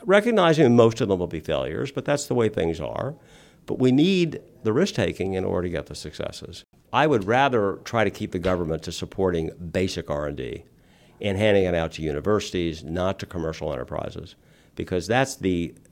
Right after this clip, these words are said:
the, the commercial end is really where the private sector ought to be financing.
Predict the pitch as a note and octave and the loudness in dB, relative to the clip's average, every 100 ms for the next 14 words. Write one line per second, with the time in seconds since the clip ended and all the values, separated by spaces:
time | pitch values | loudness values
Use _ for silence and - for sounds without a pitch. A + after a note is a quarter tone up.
0 | _ _ _ - E2+ F#2+ - E3 F3+ A2+ | _ _ _ -12 -8 -6 -2 2 2 0
1 | F#2 G#2 F2+ D#2 D2+ D#2 C#2+ C2+ B1+ - | -2 0 0 -2 -4 -6 -6 -6 -8 -6
2 | C2+ A#1 - - - - B1 - - - | -6 -8 -10 -12 -10 -10 -10 -12 -14 -12
3 | - - - F#2 | -12 -12 -14 -16